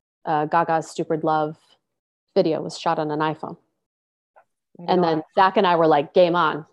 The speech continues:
Speaker 1: done. We can do this."
Speaker 2: Yeah.
Speaker 1: So.
Speaker 2: It's really great to hear all these things as a, you know, like, being in this kind of, I'm in the same kind of game.
Speaker 1: Yeah.
Speaker 2: And it's ma-, it's a matter of, like, what do we wanna do? And,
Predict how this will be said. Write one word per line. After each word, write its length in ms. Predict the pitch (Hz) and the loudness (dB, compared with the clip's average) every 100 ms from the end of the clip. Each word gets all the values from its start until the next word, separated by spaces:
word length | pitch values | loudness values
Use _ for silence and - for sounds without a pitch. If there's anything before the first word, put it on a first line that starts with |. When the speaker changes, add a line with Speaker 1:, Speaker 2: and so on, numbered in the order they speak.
| - | -2
Speaker 1:
done. 320 | 190 156 156 _ _ _ _ _ _ _ | 0 2 -2 _ _ _ _ _ _ _
We 120 | - 175 | -2 0
can 100 | 165 | 0
do 120 | 165 | 0
this." 320 | - - - _ _ _ _ _ _ | -4 -10 -18 _ _ _ _ _ _
Speaker 2:
Yeah. 280 | 170 165 160 _ _ _ _ _ _ _ | -20 -20 -20 _ _ _ _ _ _ _
Speaker 1:
So. 280 | - 165 _ _ _ _ _ _ - | -6 -6 _ _ _ _ _ _ -8
Speaker 2:
It's 140 | 220 | -4
really 200 | 247 247 | 2 2
great 280 | 233 202 190 | 2 -4 -4
to 100 | 190 | -8
hear 260 | 185 180 156 | -8 -4 -2
all 100 | 151 | -2
these 240 | 156 151 | -4 -10
things 480 | - 156 147 151 156 | -8 -10 -10 -12 -14
as 280 | - 151 147 | -12 -10 -8
a, 460 | - - - - - _ _ _ _ _ _ | -8 -6 -6 -6 -10 _ _ _ _ _ _
you 40 | 151 | -14
know, 140 | 139 | -14
like, 220 | - 156 _ _ - | -12 -14 _ _ -6
being 180 | 180 | -4
in 100 | 165 | -2
this 180 | 151 147 | -6 -10
kind 200 | - 156 | -10 -12
of, 360 | - _ - - _ _ - | -12 _ -20 -20 _ _ -6
I'm 100 | 190 | -4
in 60 | |
the 60 | 180 | -4
same 240 | 180 165 | -4 -6
kind 160 | 156 156 | -4 -8
of 80 | 143 | -6
game. 320 | 135 127 - _ _ _ | -8 -10 -16 _ _ _
Speaker 1:
Yeah. 280 | 240 302 277 | 2 4 2
Speaker 2:
And 160 | 151 151 | -2 -8
it's 140 | 156 | -4
ma-, 220 | 170 160 - | 0 0 -2
it's 140 | 156 | -4
a 20 | |
matter 240 | 165 156 151 | -2 0 0
of, 100 | 143 | 0
like, 180 | 151 | -2
what 80 | 190 | 0
do 60 | 226 | -2
we 80 | 247 | 0
wanna 220 | 240 226 | -2 -2
do? 400 | 226 254 165 151 | 0 2 2 0
And, 320 | 165 165 160 | -4 -4 -4